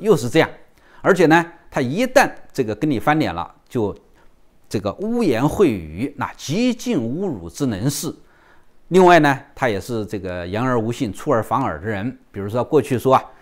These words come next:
他说这个募捐的啊，都是骗捐，都是骗子。他说我绝对不会募捐。那话音未落，他就成立了一个法治基金啊，要求支持者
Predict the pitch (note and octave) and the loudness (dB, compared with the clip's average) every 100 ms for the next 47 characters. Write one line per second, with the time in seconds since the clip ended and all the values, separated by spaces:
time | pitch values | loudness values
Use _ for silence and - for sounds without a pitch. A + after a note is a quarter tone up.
0 | - - A2+ A2 A#2 A#2+ G#2 A#2 G#3 F3 | -20 -12 -8 -4 -4 -4 -4 0 4 6
1 | A3 A3 - - - - - - A3 A3+ | 8 6 2 -10 -20 -20 -18 4 4 4
2 | F3 C4 F3+ D#3 G3 G3 - G3+ G#3 F#3+ | 2 4 6 6 6 4 0 4 4 4
3 | A3+ D3+ A2 A2+ - - C#3+ C#3 A#2+ D3+ | 2 2 -2 -6 -8 -10 -4 -2 2 2
4 | D3 F#3 A3 D#3+ E3 F#3 F3+ C3 E3 - | 6 6 6 2 2 2 2 4 2 0
5 | - - _ - - - - - - - | -12 -20 _ -18 -18 -18 -20 -20 -20 -20
6 | - _ - C3+ A#3 A#2+ C3 F#3+ G3+ A3+ | -20 _ -10 -2 -2 0 0 2 2 2
7 | E3 G#3+ - - - A#2 A#2 A2+ A2 A#2+ | 4 4 4 -2 -8 -4 -4 -4 -4 -2
8 | G2+ G#2 A2 - - - - - - C3 | -2 -4 -8 -10 -12 -12 -10 -10 -6 -6
9 | - D#3 D#3+ G#3 G#3 - - G#2+ B2 C3 | -2 2 4 2 0 -20 -18 -6 -4 -2
10 | A#2 A2 B2+ B2 G#2 G2 | -4 -6 -12 -10 -10 -10